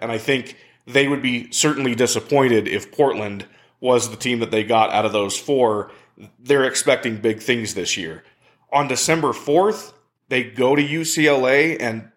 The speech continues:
they swept that road trip last year with a inferior team. So it's gonna be interesting to see what Oregon can do with a big road test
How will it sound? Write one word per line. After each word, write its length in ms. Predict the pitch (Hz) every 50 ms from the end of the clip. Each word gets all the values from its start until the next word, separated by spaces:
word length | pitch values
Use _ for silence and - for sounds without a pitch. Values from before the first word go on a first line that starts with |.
| _ _ _ _
they 220 | 127 117 120 120 123
swept 540 | - - - - 135 139 156 156 - -
that 260 | 135 143 135 117 120 123
road 220 | 123 131 135 131
trip 280 | - - 139 123 123 107
last 400 | 107 107 117 127 127 - - -
year 320 | 151 156 165 170 170 165 - - - _ -
with 200 | 135 139 131 - -
a 220 | 127 120 123 101
inferior 640 | 113 110 104 - - 147 151 156 151 143 123 113
team. 520 | 107 - - 175 180 175 120 90 78 78 - _ _ _ _ _ _
So 300 | - - - 135 123 123
it's 180 | 123 117 - -
gonna 140 | 147 143 135
be 160 | 131 131 139
interesting 380 | 160 160 160 147 - 143 139
to 100 | 131 123
see 220 | 117 - 147 147 135
what 280 | 117 117 135 - -
Oregon 440 | - 123 135 139 135 123 131 131 127
can 160 | 113 123 113
do 340 | 98 117 127 139 143 135 - - - -
with 100 | 135 117
a 80 | 113 110
big 320 | 107 - 135 135 147 139
road 380 | 131 127 131 139 143 147 143 -
test 420 | - 131 107 101 101 - - -